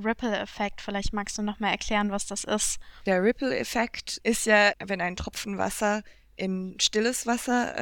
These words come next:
Speaker 2: reinfällt, dann gibt's diese Wellen, die sich verbreiten.
Speaker 1: Ein kleiner Anstoß, der sich weiterträgt vielleicht?
Speaker 2: Ja, das sind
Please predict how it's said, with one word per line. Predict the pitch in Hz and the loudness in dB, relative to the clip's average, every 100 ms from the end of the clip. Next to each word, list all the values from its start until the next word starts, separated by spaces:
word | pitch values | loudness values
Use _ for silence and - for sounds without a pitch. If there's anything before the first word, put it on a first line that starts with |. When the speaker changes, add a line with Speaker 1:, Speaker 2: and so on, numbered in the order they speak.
| 208 | 2
Speaker 2:
reinfällt, | 214 220 240 - 226 240 294 - - - - - | 4 4 2 2 2 2 0 -8 -16 -20 -20 0
dann | 208 208 208 214 202 | 4 4 4 0 -2
gibt's | 214 - | -6 -6
diese | - 202 185 190 190 180 185 | -6 -4 0 4 4 4 2
Wellen, | 185 185 180 175 180 | 4 4 4 -2 -4
die | 190 | -4
sich | 170 175 - - | -2 -2 -2 -2
verbreiten. | 180 185 180 170 170 - 160 160 170 - - - | -4 0 4 6 4 -2 -12 -10 -12 -16 -18 -2
Speaker 1:
Ein | 226 214 | -2 2
kleiner | - 240 240 214 | 6 10 10 10
Anstoß, | 214 226 - - 254 262 285 - - - | 8 10 10 8 0 -2 -2 -2 -2 6
der | 226 226 | 6 6
sich | 247 - | 0 4
weiterträgt | 196 240 294 285 - 143 339 - | 6 8 4 0 4 6 6 2
vielleicht? | - 294 302 349 - - - - - - | -4 2 4 4 -2 -14 -20 -20 -20 -4
Speaker 2:
Ja, | 214 254 | 0 0
das | 214 196 | -2 -6
sind | 208 208 | -4 -6